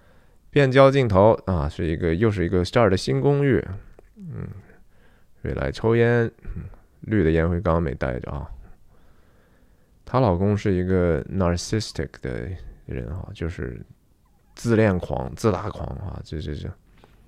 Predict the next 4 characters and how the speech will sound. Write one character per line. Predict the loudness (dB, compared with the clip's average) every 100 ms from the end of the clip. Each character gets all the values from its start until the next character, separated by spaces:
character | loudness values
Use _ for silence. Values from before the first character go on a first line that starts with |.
| _ _ _ -20 -20 _ -20 _ -2
你 | 0 2
说 | 2 2
你， | 2 0 -2 -4 -8 -10 -6
他， | 2 4 4